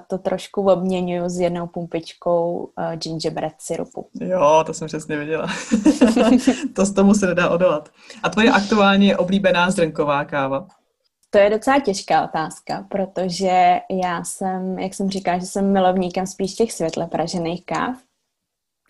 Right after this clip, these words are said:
Speaker 1: nebo světlej pražených káv, tak, eh, pro mě hrozně dlouhou dobu, eh, je to Kenya, ale poslední dobou právě ujíždím na, na tom Christmas Blendu,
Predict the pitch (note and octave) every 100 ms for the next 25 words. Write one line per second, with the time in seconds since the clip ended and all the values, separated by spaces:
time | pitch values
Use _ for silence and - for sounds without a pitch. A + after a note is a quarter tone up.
0 | G3 E3+ F3+ F#3+ E3+ D#3 E3 F3 E3+ E3
1 | E3+ D#3 D#3 - - A3+ - _ _ -
2 | - - _ G3+ G3 G3 F#3+ F3+ F#3 G3
3 | F#3+ G3 G#3+ G3+ G3 G#3 G3 F#3 G3 G#3
4 | G#3 F#3 F3 F3 F3 E3+ - F#3 F3+ F3
5 | F3 G3 G3 G3+ G3+ F#3 E3+ D3 G#3 _
6 | _ _ _ _ _ _ _ _ _ _
7 | _ _ _ G3 F#3+ F#3+ G3 - G3 G3+
8 | G3 F3+ F#3+ F#3 F#3 F#3+ F#3+ F3 F3+ -
9 | F#3 F3 F3+ F3+ F3+ E3+ E3+ E3+ F3 F3
10 | G3 G3 E3+ - F3 F3 E3+ D#3 D3+